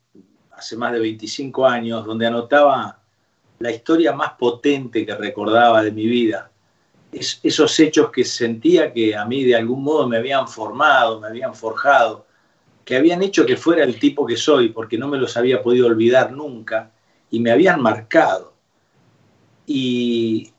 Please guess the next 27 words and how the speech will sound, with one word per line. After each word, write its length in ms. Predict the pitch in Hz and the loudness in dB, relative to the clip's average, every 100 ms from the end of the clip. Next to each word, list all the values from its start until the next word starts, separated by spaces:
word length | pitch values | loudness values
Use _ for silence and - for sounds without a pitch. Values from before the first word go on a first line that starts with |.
| _ | _
cuando 340 | 135 135 135 | 2 4 2
tenía 380 | 151 208 220 214 | 2 4 2 4
tiempo 520 | 196 143 113 123 120 | 4 4 2 2 2
y, 300 | 113 110 113 | 2 -2 -6
y 220 | 117 113 | -6 -4
podía 1000 | 107 - 117 139 165 135 117 110 104 - _ _ | -4 0 2 6 6 6 4 0 -4 -20 _ _
recuperar 560 | 110 110 113 123 143 151 | -14 -10 -6 0 2 2
ese 220 | - 123 | 0 -2
cuaderno, 600 | 120 123 113 104 110 107 _ _ _ - | -2 -2 -2 -4 -10 -12 _ _ _ 2
le 100 | 156 | 6
iba 220 | 185 170 | 6 4
poniendo 420 | 143 165 165 147 | -2 -6 -2 0
la 120 | 123 | 0
edad 300 | 117 151 127 | 0 2 0
a 60 | 113 | 0
la 80 | 110 | -4
izquierda 540 | - 127 120 110 107 | -6 -4 -4 -4 -8
en 80 | 107 | -8
la 100 | 107 | -6
que 200 | 107 110 | -6 -6
me, 260 | 113 110 107 | -4 -2 -2
me 160 | 110 107 | -4 -4
acordaba 560 | 110 113 120 143 139 117 | 0 0 4 4 4 2
que 80 | |
me 100 | 113 | -4
había 200 | 113 135 | -2 0
ocurrido. 580 | 117 110 113 113 98 98 | -2 -4 -10 -10 -12 -16